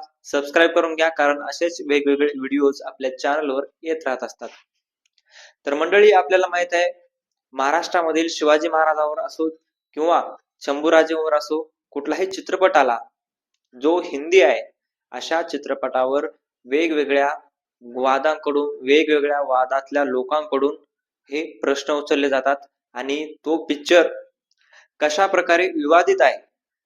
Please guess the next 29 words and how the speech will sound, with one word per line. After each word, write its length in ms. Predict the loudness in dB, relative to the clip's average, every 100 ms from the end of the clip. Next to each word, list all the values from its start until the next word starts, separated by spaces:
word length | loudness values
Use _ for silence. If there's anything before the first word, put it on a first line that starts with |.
| _
कशा 220 | -4 -2
प्रकारे 400 | 2 2 2 0
तो 140 | 0 -4
पिक्चर 420 | -6 -4 -2 -2 -6 _ _ _
लोकांनी 460 | -4 0 2 0 -6
बघू 340 | 2 2 2
नये, 200 | -4 -6 -8 _ _ _ _
अशा 220 | -12 -8
प्रकारची 580 | -4 -4 -2 -6 -4 -6 -6
बरेच 380 | -2 0 0 -2
जण 160 | -8 -6 -10 -12 _ _ _ -10
हे 140 | -10 -10 -10
सांगत 420 | -4 -2 0 -2
असतात. 260 | -4 -8 -16 _ _ _ _ _ _ _ _ _ -10
आणि 420 | -6 -4 -6 -12 _ _ _ _
मी 100 | -8
सुद्धा 320 | -4 2 4
आज 120 | 4
तेच 260 | 2 -4 -2
सांगणार 300 | -4 -2 -2
आहे 100 | -2
तुम्हाला 300 | -4 -2 -2 -4 _ _ _ _ _
की 400 | -6 -6 -8 -20 _ -4
याच्या 320 | -4 0 -2
मागचे 360 | -2 -6 -6
नेमकं 320 | -6 -4 -6 0
कारण 320 | 0 2 0
काय. 220 | 0 -2 -4 _ _ _ _ _ _ -6
कारण 360 | -2 0 -2